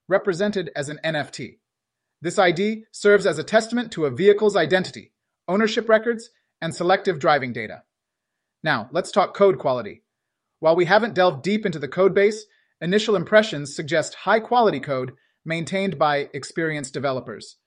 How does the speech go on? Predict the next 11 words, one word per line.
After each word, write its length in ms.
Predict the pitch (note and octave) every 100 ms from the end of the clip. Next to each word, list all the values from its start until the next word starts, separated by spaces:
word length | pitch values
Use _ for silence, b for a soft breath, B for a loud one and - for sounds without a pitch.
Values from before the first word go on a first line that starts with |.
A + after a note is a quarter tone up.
| _ _ _ _ -
The 100 | D#3
open-source 580 | G3 F#3+ D#3 F3+ E3+ D#3+
nature 320 | D#3+ - D#3+
of 140 | C#3+
the 80 | C#3
project 420 | D3+ D#3+ C#3 C#3+
also 400 | - E3+ F#3 E3
allows 380 | D3 D3 C#3+ C#3
for 240 | - C#3+
community 420 | C3+ D#3 D#3 D3+ C#3+
scrutiny, 520 | - A3 D#3+ A2